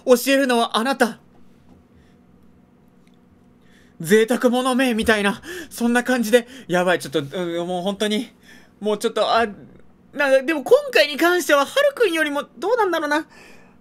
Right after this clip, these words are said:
ハルくんよりも、トールちゃんが向いてる気がするんだよな、なんか。ハルくんが近づくと逆効果な気がする。ある程度やっぱりトールちゃんで、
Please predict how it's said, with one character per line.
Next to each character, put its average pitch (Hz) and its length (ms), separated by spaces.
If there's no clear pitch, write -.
ハ - 120
ル 539 260
く 311 80
ん - 1700
よ 285 120
り 262 100
も、 262 160
ト - 220
ー 359 100
ル 381 80
ち - 80
ゃ 403 60
ん - 20
が 370 80
向 359 160
い 370 60
て 415 80
る 403 100
気 359 80
が 381 100
す 381 140
る 381 100
ん 359 80
だ 294 80
よ 262 120
な、 269 320
な 277 100
ん 262 100
か。 247 260
ハ - 140
ル 494 160
く 294 140
ん 247 280
が 175 280
近 - 200
づ 285 100
く 285 80
と 254 100
逆 262 280
効 453 140
果 - 100
な 233 80
気 220 80
が 208 80
す 220 80
る。 226 200
あ 294 140
る 370 100
程 415 120
度 415 60
や 403 80
っ 392 60
ぱ 392 100
り 285 120
ト 277 120
ー 330 80
ル 330 80
ち - 100
ゃ 339 60
ん 330 60
で、 320 260